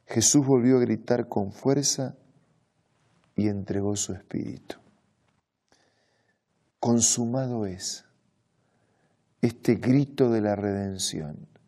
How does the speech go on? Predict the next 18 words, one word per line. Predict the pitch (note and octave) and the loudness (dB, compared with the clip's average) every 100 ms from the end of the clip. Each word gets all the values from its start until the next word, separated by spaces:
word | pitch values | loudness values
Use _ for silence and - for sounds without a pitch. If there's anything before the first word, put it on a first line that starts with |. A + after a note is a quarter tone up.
| _ _ _ _ _ _ _ | _ _ _ _ _ _ _
Así | - - C3+ | -4 0 0
como | - C3 B2 | 2 2 2
cuando | A2+ A#2 A#2 A2+ | 4 4 6 4
las | A2+ - | 4 0
cosas | C3 - A#2+ | -2 -2 -4
fueron | - B2 A#2+ A2 | 2 2 2 0
creadas, | A2 A2 B2+ C3+ A#2+ - - _ _ _ _ _ _ _ - | 2 4 4 4 0 -2 -14 _ _ _ _ _ _ _ 2
Él | B2 A2+ | 4 4
gritó | A2+ A2 - B2 | 4 2 2 0
que | - A#2+ | 2 0
todo | - B2 A#2+ | 2 2 0
estaba | A#2 B2 A2+ | 0 2 2
bien | G#2+ A#2+ B2 A#2+ | 2 2 2 2
y | |
en | G#2+ | 0
gran | A2 A#2+ G#2+ | 2 0 0
manera, | G#2+ A#2 C3 B2+ - - _ _ _ _ _ _ _ | -2 0 -2 -4 -6 -20 _ _ _ _ _ _ _
ahora | - G2 A2+ A#2 A2+ | 0 4 6 4 2